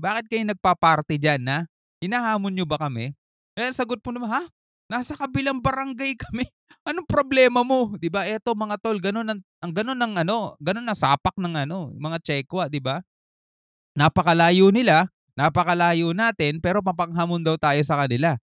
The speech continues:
Eh, paano ba naman? Di ba? Pinalawak nila ng husto bakuran nila. Yung ten dash line nila, sinakop nila yung buong South China Sea at gustong magsiga-sigaan sa buong mundo.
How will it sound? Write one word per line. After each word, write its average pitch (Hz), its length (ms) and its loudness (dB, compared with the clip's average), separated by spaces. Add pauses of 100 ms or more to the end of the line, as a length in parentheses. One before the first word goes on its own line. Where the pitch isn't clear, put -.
(280)
Eh, 208 100 2
paano 262 320 6
ba 196 160 4
naman? 175 480 2 (300)
Di 139 100 -6
ba? 185 320 -2 (220)
Pinalawak 160 640 6
nila 165 260 4
ng 156 160 0
husto 151 400 2
bakuran 151 480 4
nila. 135 400 -2 (680)
Yung 151 160 -2
ten 156 280 2
dash 151 280 4
line 151 240 2
nila, 151 320 2
sinakop 131 480 -2
nila 143 240 -2
yung 139 120 -4
buong 139 200 0
South 131 320 0
China 127 320 -2
Sea 185 160 -4
at 147 80 -12
gustong 123 320 -2
magsiga-sigaan 123 960 0
sa 120 80 0
buong 117 280 2
mundo. 120 440 0